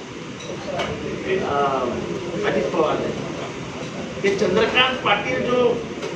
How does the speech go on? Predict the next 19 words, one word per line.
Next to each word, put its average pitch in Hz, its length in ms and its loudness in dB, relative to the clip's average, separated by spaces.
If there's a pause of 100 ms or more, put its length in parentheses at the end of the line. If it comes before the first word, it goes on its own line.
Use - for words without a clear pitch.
(1200)
शरद 214 280 4
पवार 220 220 8
के 240 140 4
बारे 202 260 6
में 226 220 4
बोले 208 160 6
थे, 175 220 4 (840)
उसके 220 320 4
लिए 233 160 6
बारामती 220 560 6
में 226 120 0
लोग 220 320 4
चिढ़ 240 100 -2
गए - 360 4 (720)
और - 160 6
उन्होंने 110 220 6
वोट - 280 8
नहीं 165 120 0
दिया। 127 320 -4